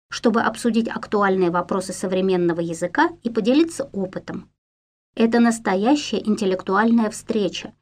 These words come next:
где рождаются идеи и обсуждаются пути сохранения и развития нашего наследия. Ежегодное проведение Дней славянской письменности и культуры вдохновляет на создание множества замечательных изображений салунских братьев.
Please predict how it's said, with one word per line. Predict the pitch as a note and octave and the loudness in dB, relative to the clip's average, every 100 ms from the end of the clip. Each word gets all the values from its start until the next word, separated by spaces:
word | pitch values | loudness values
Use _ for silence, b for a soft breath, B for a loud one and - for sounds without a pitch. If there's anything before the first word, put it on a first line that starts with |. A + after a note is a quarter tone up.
| _ - | _ -8
где | F#3 G#3 | 0 2
рождаются | G3+ G3 G3+ F#3 E3+ F3+ | 2 0 0 0 0 -6
идеи | - F#3+ G3 D4 D4+ | -8 -4 2 4 2
и | - G#3+ | 0 -4
обсуждаются | - - A#3 C#4+ D#4 - A3+ | -4 -4 0 2 2 0 -6
пути | G#3+ - D#4+ | -8 0 0
сохранения | B3 A3+ F#3 F3+ A#3+ C4+ A3 | 0 -2 0 2 2 2 0
и | G#3+ | 0
развития | F3+ D#3+ F3 G3 A3+ F#3 | 0 0 -2 -2 -2 0
нашего | E3+ E3+ F#3 | -2 -2 -2
наследия. | F3 E3+ - E3+ E3 F3 - _ _ _ _ _ _ _ _ | -2 -4 -6 -6 -6 -10 -12 _ _ _ _ _ _ _ _
Ежегодное | G#3+ C4+ D#4+ F#4 F#4 D#4+ D4 | 2 4 4 4 6 6 6
проведение | C4+ B3+ B3 D4 C#4 A3 | 4 4 4 4 4 4
Дней | G#3+ B3 | 4 4
славянской | A#3+ G#3+ G#3+ G#3+ - G3 | 4 0 0 0 -2 -6
письменности | - A3+ A3 F#3+ F#3 - | -2 -2 0 -2 -2 -6
и | F#3+ A3+ | -8 -8
культуры | - F3 - D4+ C#4+ - _ _ - | -8 -8 0 4 4 0 _ _ -8
вдохновляет | G#3 B3 C4 C4 D4 F4+ D#4 | 0 2 4 4 6 6 6
на | B3+ | 4
создание | B3 A#3 A3 B3+ C4+ A#3+ | 2 0 2 4 4 4
множества | G3+ G3+ C4 D#4 D4 - A#3+ | 2 2 4 4 2 0 0
замечательных | A3+ G#3+ - G#3+ A3+ A3+ G#3+ - | 2 0 0 -2 0 0 -2 -4
изображений | G#3+ F#3 F3+ F3+ F#3+ G#3 | -4 -2 -2 0 0 0
салунских | G3+ F3 E3+ E3+ - G3 | -2 -2 0 -2 -4 -10
братьев. | F#3 F3+ - - | -4 -4 -4 -12